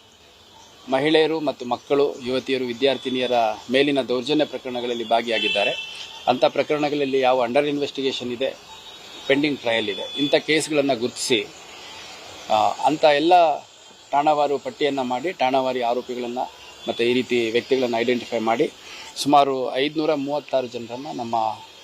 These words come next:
ಹದಿನೈದು law and order police station, ವಿಮೆನ್ ಪೊಲೀಸ್ ಸ್ಟೇಷನ್ ಸೇರಿ ಸೆನ್ ಪೊಲೀಸ್ ಸ್ಟೇಷನ್, ಒಟ್ಟು ಹದಿನೇಳು ಪೊಲೀಸ್ ಸ್ಟೇಷನ್ಗಳಲ್ಲಿ ಐದುನೂರ ಮೂವತ್ತಾರು ಜನರನ್ನು ನಾವು ಗುರುತಿಸಿದ್ದೇವೆ.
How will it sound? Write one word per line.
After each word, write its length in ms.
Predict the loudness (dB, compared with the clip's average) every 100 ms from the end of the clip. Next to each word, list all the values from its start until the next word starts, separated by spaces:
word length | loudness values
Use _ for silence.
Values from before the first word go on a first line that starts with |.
| -20 -20 -20 -20 -8 -2
ಹದಿನೈದು 380 | 2 2 2 4
law 160 | 2
and 100 | 2
order 220 | -2 -4
police 240 | -6 -6 -6
station, 300 | -8 -6 -6
ವಿಮೆನ್ 240 | -2 -2
ಪೊಲೀಸ್ 240 | -2 -4 -4
ಸ್ಟೇಷನ್ 360 | -6 -4 -6
ಸೇರಿ 320 | 2 2 2 -6 -2
ಸೆನ್ 180 | -2 0
ಪೊಲೀಸ್ 240 | -2 -4
ಸ್ಟೇಷನ್, 320 | -4 -6 -6
ಒಟ್ಟು 180 | -8 -6
ಹದಿನೇಳು 360 | -2 2 2 2
ಪೊಲೀಸ್ 240 | 0 -4
ಸ್ಟೇಷನ್ಗಳಲ್ಲಿ 640 | -4 -6 -6 -6 -4 -4 -6 -10 -18 -16 2
ಐದುನೂರ 340 | 2 4 4 4
ಮೂವತ್ತಾರು 540 | 4 0 2 0 0
ಜನರನ್ನು 460 | -4 -4 -2 -2 -4
ನಾವು 600 | -4 -4 -6 -8 -12 -6 -6 -6 0 2
ಗುರುತಿಸಿದ್ದೇವೆ. 680 | 2 0 0 0 0 -8